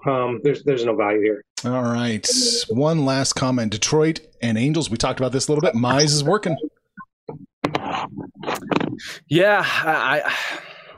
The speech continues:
Speaker 3: I like Los Angeles. I do, but, um, I have Detroit winning the game. So, uh, but with the plus line, it's, it's a lean on Los Angeles. But I'm just gonna echo, uh, what a smart person just said. There's no value in losing.
Speaker 2: There you go.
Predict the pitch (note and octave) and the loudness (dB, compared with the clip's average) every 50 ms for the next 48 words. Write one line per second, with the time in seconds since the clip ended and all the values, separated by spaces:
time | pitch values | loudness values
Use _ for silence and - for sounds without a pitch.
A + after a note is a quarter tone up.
0 | - _ _ _ - C3 D3 D#3+ F3 D#3+ C#3+ C#3+ D3+ D3+ D3 - - A2 A#2+ B2+ | -20 _ _ _ 0 2 2 2 2 2 2 2 2 2 2 -2 -4 -2 0 0
1 | B2 B2 A#2+ - A#2 A2+ A2+ A2+ G#2+ A2 A2 G#2+ - - G#2+ F#2+ F2 G2+ G2+ G#2+ | 0 0 0 -2 -2 0 0 0 0 0 -2 -2 -2 -2 -4 -2 0 0 0 0
2 | G#2+ G#2+ G#2+ G#2+ G#2 A2 - - - F#2+ F#2 F#2+ - - - - F2+ F#2+ F#2 F2+ | 0 0 0 0 -2 -4 -4 -4 -2 0 0 0 -2 -6 -6 -2 0 0 0 0
3 | F2+ F2+ F2+ - - C2 - F#2 F#2 G2+ G2+ F2 - G2 - A#2 G#2+ F#2 F#2+ G2+ | 0 -2 -4 -6 -4 -2 -2 0 0 0 -2 -2 -4 -2 0 0 0 0 0 0
4 | G2 G2 F2+ F2 F#2+ A2 A2 F2+ - F2+ - - - A3+ - - - - - F#2+ | 0 0 0 0 0 0 0 0 -2 -6 -8 -10 -8 -8 -6 -4 -4 -6 -6 -8
5 | - - - - - F#2+ - - F#2+ - - G#2+ F#2+ - G2+ G#2+ - - - - | -6 -4 -4 -2 -2 -4 -4 -6 -8 -4 -2 0 0 0 0 -2 -2 -2 -2 0
6 | - A2 A2 G#2+ - F#2+ F2 F2 E2+ E2 E2 - - - F2+ E2+ - F2+ F2 F2+ | 2 2 2 2 0 -2 -2 -2 -2 -4 -4 -4 -2 -2 -2 -2 -2 -2 -2 0
7 | F2+ F2+ F2+ F2+ F2 F2 F2 - F#2+ F2+ F2+ F2+ F#2 F2+ - - E2+ - - A#1+ | 0 0 0 0 0 0 0 2 2 2 2 2 0 0 0 -2 -4 -2 -2 0
8 | D#2 D#2 D2 F2 - - - - G2+ F2+ F2+ - - G#2 - - G2 G2 F2+ F2 | 0 0 -2 -2 -4 -4 -2 0 0 0 2 2 0 0 2 2 4 4 4 4
9 | F2 D2+ - F2 F#2 F2+ - - - - G#2 F#2+ - - - - - A#2 G#2 - | 2 2 0 -4 -4 -6 -8 -10 -2 0 0 0 2 0 -2 0 2 0 0 2
10 | - A2 G2+ - - - F#2 - - G#2 F2+ E2 F2 E2+ F#2+ F#2+ F2 F2 F#2+ F2+ | 0 0 0 0 -2 -2 0 2 2 2 2 2 0 0 0 0 0 2 2 2
11 | F2+ F2+ F2 E2+ F2+ F#2+ F2+ F2 F2 - - - - - - - - - A2+ G#2+ | 2 2 0 0 0 0 0 -2 -4 -6 -10 -14 -16 -14 -14 -14 -10 -8 -8 -8
12 | G#2+ G#2 C3 D3 - | -6 -4 -4 -4 -4